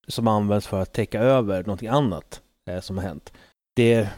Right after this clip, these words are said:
det finns ingen, eller fanns ingen vibe shift till förmån för Kamala Harris och Demokraterna. Det k-, kanske finns det nu, vi, vi kan komma till det, men som vi pratade om här om veckan så genomförs det nu en, en massiv, extremt imponerande,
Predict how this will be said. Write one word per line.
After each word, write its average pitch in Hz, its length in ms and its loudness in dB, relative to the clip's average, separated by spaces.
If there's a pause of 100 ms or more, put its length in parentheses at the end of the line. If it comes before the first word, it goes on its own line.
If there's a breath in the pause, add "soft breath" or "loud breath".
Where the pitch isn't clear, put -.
(380)
det 117 160 0
finns 165 340 4
ingen, 104 140 2
eller 92 100 -4
fanns 139 340 2
ingen 101 180 2
vibe 95 340 0
shift - 580 -8
till - 120 -2
förmån 101 500 2
för 92 240 -4
Kamala 95 360 -2
Harris 107 420 0
och 90 140 -10
Demokraterna. 95 680 -2
Det 90 100 -8
k-, - 140 -12 (200)
kanske 127 260 0
finns - 280 -6
det - 80 -4
nu, 113 200 2
vi, 90 260 -6
vi 101 60 -8
kan 101 120 -6
komma 110 260 0
till - 180 -8
det, 80 60 -8
men 90 200 -6 (680)
som 123 200 0
vi 107 60 0
pratade 107 340 2
om 98 60 0
här 101 60 2
om 98 60 0
veckan 101 360 -2
så - 100 -4
genomförs 101 580 -2
det 92 60 -8
nu 90 180 -4
en, 87 200 -10 (120)
en 104 240 0
massiv, 92 560 -2 (160)
extremt 135 640 -2
imponerande, 101 840 0